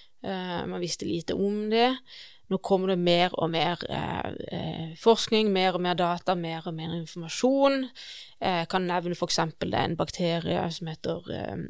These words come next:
Ehrlichia, som kan gi en sykdom som heter Ehrlichiose, som, eh,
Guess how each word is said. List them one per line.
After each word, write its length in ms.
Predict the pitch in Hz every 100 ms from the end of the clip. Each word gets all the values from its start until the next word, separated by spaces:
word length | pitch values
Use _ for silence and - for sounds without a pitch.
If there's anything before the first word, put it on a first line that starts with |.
| -
Ehrlichia, 720 | 190 190 185 - - 202 233
som 140 | 202
kan 140 | 190 180
gi 80 | 175
en 40 |
sykdom 520 | - 170 - 226 285
som 160 | - 185
heter 140 | 180 170
Ehrlichiose, 800 | 170 165 - 180 170 - 240 349 403 - - - - -
som, 240 | - 202
eh, 120 | 190